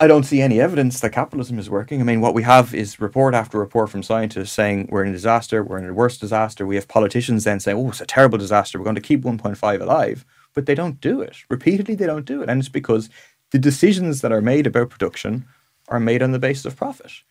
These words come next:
You know, like, you look at the big oil, uh, and gas companies, the fossil fuel companies, they're literally sitting on trillions dollars, trillions of dollars worth of fossil fuels under the ground. Uh, it's about six trillion. If they burn those, we're all doomed.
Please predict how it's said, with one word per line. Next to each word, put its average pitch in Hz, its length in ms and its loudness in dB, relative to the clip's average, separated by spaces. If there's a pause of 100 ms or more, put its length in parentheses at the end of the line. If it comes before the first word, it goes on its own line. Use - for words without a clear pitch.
You 185 60 -4
know, 143 100 4
like, 143 200 4 (220)
you 170 120 2
look 190 200 4
at 147 380 4
the 120 260 -2
big 151 420 4
oil, 123 420 2 (140)
uh, 101 280 -2
and 101 100 -6
gas 107 300 2 (140)
companies, 90 380 -6
the 110 60 -12
fossil 120 260 -2
fuel 98 160 -4
companies, - 380 -16
they're 143 100 6
literally 147 440 4
sitting 123 280 -4
on 98 120 -8
trillions 123 920 -2
dollars, 107 360 4 (120)
trillions 160 380 4
of 110 60 -2
dollars 101 340 2
worth 92 240 -4 (360)
of 101 100 -6
fossil 127 260 6
fuels 101 340 0
under 95 160 -6
the - 80 -10
ground. - 360 -12 (540)
Uh, 101 60 -4
it's 95 140 -6
about 127 180 -4
six - 240 -2
trillion. - 360 -4 (1200)
If 220 140 8
they 220 120 12
burn 165 220 10
those, 95 360 0 (420)
we're 123 140 8
all 110 100 10
doomed. 87 340 -6